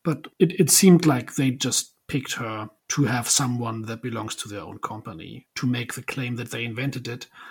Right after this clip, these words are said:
And I read that somewhere from someone, but then again, this is kind of s-, sexist, right? Why shouldn't she have been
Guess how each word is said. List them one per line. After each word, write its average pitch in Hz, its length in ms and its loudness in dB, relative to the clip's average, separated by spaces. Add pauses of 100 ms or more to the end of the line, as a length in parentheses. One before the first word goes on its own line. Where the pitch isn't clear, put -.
(640)
And 156 120 0
I 139 100 0
read 147 200 -2
that 202 200 0
somewhere 208 320 6
from 196 180 4
someone, 185 420 4
but 165 260 2
then 175 200 8
again, 160 640 6 (140)
this 220 180 4
is 247 140 6
kind 220 360 6
of 196 300 0 (420)
s-, - 300 -12 (100)
sexist, - 600 2
right? 214 300 2 (220)
Why 156 120 4
shouldn't 151 320 4
she 156 140 4
have 135 260 2
been 123 300 0